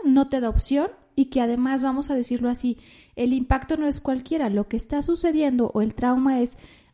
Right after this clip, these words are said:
mm, lo voy a decir así, llega a tu cuerpo, genera un impacto psíquico que tú, tus condiciones simbólicas, esto es tu lenguaje, tu manera de explicar, no te alcanza para poder expresar algo, ¿sí?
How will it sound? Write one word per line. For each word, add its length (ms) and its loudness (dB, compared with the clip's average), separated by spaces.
mm, 500 0
lo 160 4
voy 100 4
a 40 2
decir 200 -2
así, 200 -4
llega 320 4
a 60 -6
tu 100 -2
cuerpo, 560 2
genera 320 0
un 100 4
impacto 520 0
psíquico 440 -2
que 120 0
tú, 360 0
tus 360 0
condiciones 540 0
simbólicas, 640 0
esto 240 -8
es 140 -6
tu 120 2
lenguaje, 560 2
tu 140 -14
manera 340 -10
de 60 -2
explicar, 600 -8
no 220 -6
te 100 -4
alcanza 760 -4
para 300 -6
poder 300 -8
expresar 600 -12
algo, 300 -16
¿sí? 300 -6